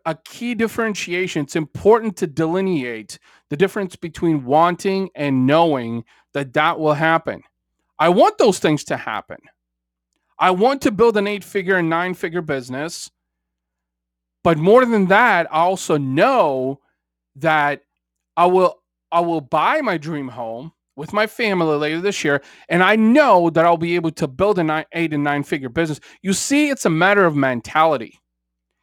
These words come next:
It's a matter of mentality. And I'm proof of it. You see, I knew that I was gonna buy my Audi A six, one of my three dream cars. I knew that it was gonna happen.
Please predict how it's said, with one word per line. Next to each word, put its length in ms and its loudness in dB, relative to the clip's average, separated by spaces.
It's 120 -10
a 60 -6
matter 220 4
of 120 2
mentality. 720 -2
And 120 0
I'm 120 0
proof 320 -4
of 100 -2
it. 140 -4
You 100 -8
see, 260 -4
I 140 2
knew 200 0
that 120 2
I 80 6
was 100 2
gonna 140 2
buy 540 2
my 220 -2
Audi 320 -2
A 120 -10
six, 580 -10
one 140 2
of 60 2
my 120 2
three 200 -6
dream 260 -2
cars. 520 -4
I 80 2
knew 240 4
that 160 2
it 40 0
was 140 -6
gonna 180 -4
happen. 360 -4